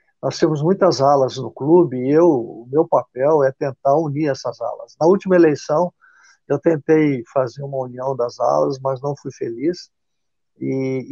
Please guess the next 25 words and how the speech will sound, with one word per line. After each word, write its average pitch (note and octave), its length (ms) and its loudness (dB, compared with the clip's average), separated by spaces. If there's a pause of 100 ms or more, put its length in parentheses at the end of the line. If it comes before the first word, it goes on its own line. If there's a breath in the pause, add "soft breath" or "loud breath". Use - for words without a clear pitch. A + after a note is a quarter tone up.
e D#3+ 40 8
acho F3 440 4
que - 100 -10
se E3 140 -4
o E3+ 40 0
Coritiba E3+ 440 -2
não F3 220 0
unir D3+ 320 -2
as B2+ 100 -4
suas A#2 560 -2 (240)
alas, C3+ 560 0 (440)
ele D3 200 0
vai D3+ 180 2
ter D3 180 -2
um D3 60 -6
problema D3+ 460 0
muito F3+ 200 -4
sério, B2 560 -2
porque B2+ 300 -10
o C3 80 -4
Coritiba C#3 560 -6
tá D3+ 120 2
muito D3 260 -6
dividido, C3+ 760 -8
né? C3 180 -8